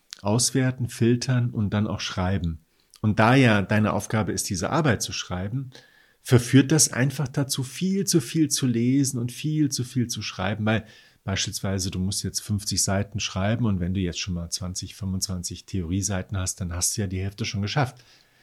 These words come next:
Die schlechte Nachricht ist, dass das ein Betrug ist, ein Selbstbetrug, weil die Theorie sollte nicht so umfangreich sein und die Punkte gibt es auf jeden Fall für die anderen Kapitel, nämlich Methodik und dann eben die Eigenleistung.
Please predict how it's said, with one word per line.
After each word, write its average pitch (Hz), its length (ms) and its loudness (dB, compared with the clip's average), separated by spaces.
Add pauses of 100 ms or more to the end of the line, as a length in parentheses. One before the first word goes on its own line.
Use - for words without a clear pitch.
(880)
Die 98 80 -2
schlechte 127 340 2
Nachricht 110 480 2
ist, - 540 0 (180)
dass - 280 2
das - 440 2
ein 101 320 0
Betrug - 440 -4
ist, 90 200 -2
ein 90 60 -2
Selbstbetrug, - 920 -6 (280)
weil 98 520 2 (800)
die 95 120 0
Theorie 101 420 4
sollte 98 320 2
nicht 95 220 0
so - 120 2
umfangreich 104 640 -2
sein 95 340 -2
und 95 200 -6
die 104 40 -8
Punkte 135 440 2
gibt 123 300 -4
es - 160 -4
auf - 180 -8
jeden 101 260 0
Fall 98 400 -4
für 95 220 -8
die 98 180 -6
anderen 92 320 -2
Kapitel, 85 460 -8
nämlich 85 420 -6
Methodik 92 560 -4
und 92 160 -6
dann 90 160 -4
eben 92 240 -8
die 85 180 -10
Eigenleistung. 85 720 -6